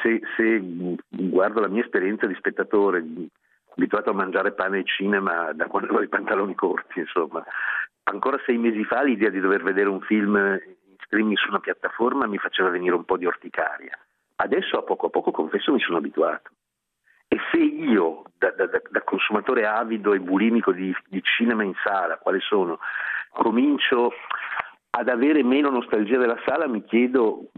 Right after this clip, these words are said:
come dire, lo spettatore comune. Quindi ci sarà da fare una vera e propria battaglia culturale, da un lato per rilanciare la centralità della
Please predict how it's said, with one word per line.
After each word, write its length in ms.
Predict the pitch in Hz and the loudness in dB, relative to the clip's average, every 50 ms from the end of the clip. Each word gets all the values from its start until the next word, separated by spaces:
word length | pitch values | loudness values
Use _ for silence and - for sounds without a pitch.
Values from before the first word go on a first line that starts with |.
| 98 101 101 | -6 -4 -4
come 180 | - 101 104 | -2 -2 0
dire, 140 | 104 110 95 | 2 2 4
lo 100 | 95 95 | 2 2
spettatore 480 | - - - 104 - 101 - 131 113 101 | 0 0 -4 -2 0 0 2 2 0 2
comune. 420 | - 101 107 139 147 135 113 101 | 2 2 2 2 2 2 0 2
Quindi 220 | - 143 123 - | 2 0 -2 -2
ci 100 | - - - | -6 -6 -2
sarà 140 | - 139 135 | 0 0 0
da 120 | 120 117 | 0 0
fare 180 | - 147 147 139 | 0 0 0 0
una 120 | 120 110 | 0 0
vera 180 | 104 131 131 117 | 2 2 0 2
e 20 | |
propria 220 | 131 131 - 127 | 0 2 0 2
battaglia 360 | 107 107 - - 135 131 123 110 | 0 0 0 0 0 0 2 2
culturale, 800 | - 117 107 - 117 123 123 120 117 101 98 101 104 110 - - - - | 2 0 0 2 2 2 4 4 2 0 0 0 -2 -2 -2 -4 -14 -6
da 120 | - 123 110 | -2 0 0
un 60 | 107 | 2
lato 220 | 123 165 - 202 | 0 0 0 -2
per 160 | - - 127 110 | -2 -2 -2 -2
rilanciare 580 | 110 107 110 104 98 - - 117 113 113 113 | 0 0 0 0 0 -2 -2 0 0 2 2
la 100 | 104 104 | 2 2
centralità 520 | - - 110 101 90 - 98 98 95 - 117 | 0 0 -2 0 0 2 2 2 0 0 0
della 200 | 113 104 98 | 2 0 0